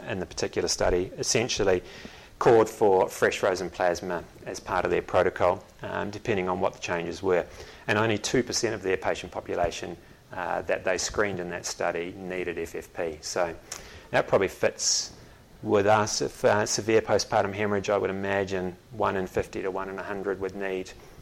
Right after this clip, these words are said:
one to two bags of F F P as part of their tidying up management at the end of things.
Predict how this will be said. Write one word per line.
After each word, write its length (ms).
one 260
to 120
two 160
bags 320
of 100
F 200
F 160
P 180
as 80
part 300
of 100
their 160
tidying 520
up 120
management 540
at 140
the 140
end 160
of 60
things. 340